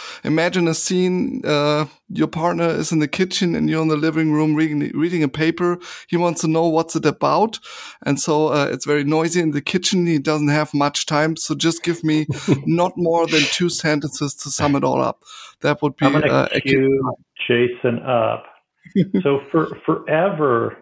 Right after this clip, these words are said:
Speaker 3: we've been frustrated by that when people talk about creativity and innovation, um, they, they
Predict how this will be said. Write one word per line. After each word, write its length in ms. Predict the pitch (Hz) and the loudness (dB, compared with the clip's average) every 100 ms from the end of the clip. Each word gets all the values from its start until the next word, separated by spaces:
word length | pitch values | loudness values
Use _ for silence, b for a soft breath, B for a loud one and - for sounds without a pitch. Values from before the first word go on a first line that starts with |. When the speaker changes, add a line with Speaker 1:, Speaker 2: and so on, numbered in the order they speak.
| _ - | _ -2
Speaker 3:
we've 300 | 131 143 - | 0 0 0
been 220 | 135 120 - - | -2 -2 -8 -2
frustrated 1040 | 131 135 - - 123 113 107 107 107 101 _ b b b b b b b - | -2 -2 -6 -2 2 2 0 -2 -4 -8 _ b b b b b b b 0
by 220 | 120 123 | 2 4
that 140 | 120 | 2
when 160 | 127 123 | 2 -2
people 340 | - 151 151 - | 0 0 0 2
talk 300 | 139 135 - | 2 2 0
about 260 | 123 123 | -2 -2
creativity 680 | - 123 107 117 - 107 113 | 0 0 0 -2 -2 -2 -4
and 120 | 110 | -4
innovation, 1080 | - 117 110 113 113 110 - 117 110 107 107 110 _ _ _ _ _ _ _ - 131 | -4 -4 -2 -2 0 -2 -4 -6 -6 -6 -8 -10 _ _ _ _ _ _ _ -8 -2
um, 460 | 113 110 110 - - | 0 0 -4 -4 0
they, 320 | - - - | 0 0 -4
they 100 | 139 | -4